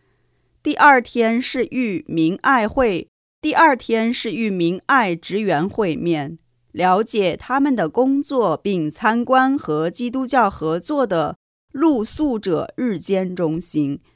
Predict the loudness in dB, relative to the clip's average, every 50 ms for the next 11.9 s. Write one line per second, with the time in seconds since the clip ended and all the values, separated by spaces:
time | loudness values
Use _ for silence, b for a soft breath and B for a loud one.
0 | _ _ _ _ _ _ _ _ -4 -4 -2 -2 -2 -4 -4 -4 -4 -6 -4 -2
1 | -2 0 0 2 0 0 0 0 2 4 4 4 2 0 0 2 2 2 0 0
2 | 0 0 0 2 0 -2 -4 -8 -8 -6 -4 -4 -4 -4 -4 -2 -2 -2 -2 -2
3 | -2 0 0 0 -2 -2 -4 -4 -2 -2 -2 -2 -4 -4 -4 -2 -2 -2 -2 -2
4 | 0 0 0 0 0 -2 -4 -2 0 2 2 2 2 0 -4 -4 -4 -4 -4 -6
5 | -8 -8 -6 -4 -2 -2 0 0 0 0 0 -2 -4 -4 -4 -4 -4 -6 -6 -6
6 | -6 -6 -4 -6 -8 -10 -12 -14 _ _ _ _ _ _ _ _ _ _ _ _
7 | _ _ _ _ _ _ _ _ _ _ _ _ _ _ _ _ _ _ _ -2
8 | 0 2 2 0 0 0 -2 -2 -2 -2 -2 -2 -2 -4 -4 -2 -2 -2 -2 -2
9 | 0 2 2 2 2 0 -4 -6 -6 -4 -2 -2 -2 -2 -2 -4 -4 -2 0 0
10 | 0 0 -2 0 2 2 4 4 2 2 0 0 0 0 -2 -4 -4 -2 0 0
11 | 2 0 0 -2 -2 -4 -4 -4 -8 -10 -10 -6 -4 -2 -2 -2 -4 -4